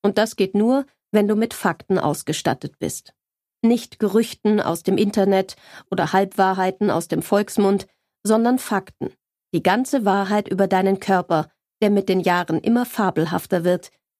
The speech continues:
den du aber jetzt hegen und pflegen musst, um eine geile zweite Lebenshälfte zu haben. Ja, du hast richtig gehört, das habe ich wirklich gerade gesagt.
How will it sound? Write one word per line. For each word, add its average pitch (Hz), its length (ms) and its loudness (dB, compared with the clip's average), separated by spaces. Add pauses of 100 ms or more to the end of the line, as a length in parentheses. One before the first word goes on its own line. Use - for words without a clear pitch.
den 190 120 2
du 170 100 -2
aber 156 160 0
jetzt - 400 -4
hegen 226 440 0 (180)
und 240 180 0
pflegen 196 380 2
musst, 160 400 -4 (400)
um 208 120 2
eine 156 220 0
geile 185 420 0
zweite 190 400 0
Lebenshälfte 165 680 -2
zu 165 180 -4
haben. - 320 -6 (800)
Ja, 233 400 2
du 240 160 0
hast 262 200 0
richtig 254 320 -4
gehört, 180 360 0 (200)
das 226 160 0
habe 226 160 2
ich 226 120 -2
wirklich 254 320 0
gerade 190 360 0
gesagt. 190 420 -2